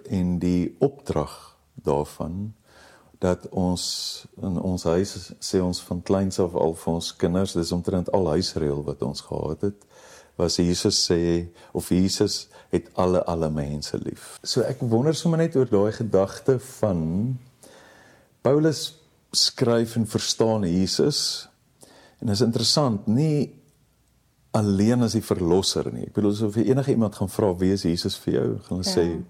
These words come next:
Speaker 1: "Hy is ons verlosser. Hy het vir my aan die kruis gesterf."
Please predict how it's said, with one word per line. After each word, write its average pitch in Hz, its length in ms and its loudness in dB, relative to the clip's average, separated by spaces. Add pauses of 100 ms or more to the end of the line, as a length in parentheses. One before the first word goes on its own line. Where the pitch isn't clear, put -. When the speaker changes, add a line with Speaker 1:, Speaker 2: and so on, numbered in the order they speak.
(180)
Speaker 1:
"Hy 82 100 0
is - 220 -6
ons 80 200 -4
verlosser. - 560 0 (640)
Hy - 60 -4
het - 80 -6
vir 90 140 -4
my 85 80 2
aan 85 80 0
die 82 80 -2
kruis 78 340 0
gesterf." - 640 -8